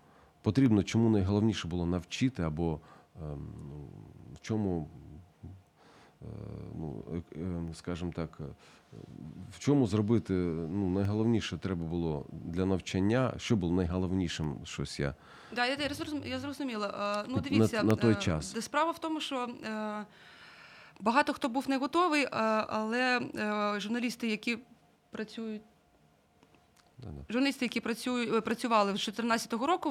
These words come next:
Speaker 2: е, їх, е, ну, і було небагато, але вони були. Е, і вони, е, були так само забезпечені с-, е, саме для себе, е, бронежилетами, касками, аптечками, е, там, тактичним одягом і всім таким іншим.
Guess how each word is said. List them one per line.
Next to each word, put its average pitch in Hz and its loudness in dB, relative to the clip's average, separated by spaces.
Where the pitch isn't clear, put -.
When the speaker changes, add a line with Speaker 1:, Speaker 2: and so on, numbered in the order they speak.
Speaker 2:
е, 202 2
їх, 220 0
е, 220 2
ну, 233 2
і 214 -2
було 220 0
небагато, 247 2
але 220 2
вони 247 2
були. 190 0
Е, 190 -2
і 220 -2
вони, 262 4
е, 220 0
були 233 0
так 226 -2
само 208 4
забезпечені 208 0
с-, - -6
е, 202 -2
саме 240 0
для 214 -2
себе, 185 2
е, 190 0
бронежилетами, 220 2
касками, 254 2
аптечками, 214 0
е, 190 0
там, 190 -2
тактичним 233 -2
одягом 240 0
і 202 0
всім 208 -4
таким 220 -4
іншим. 190 -2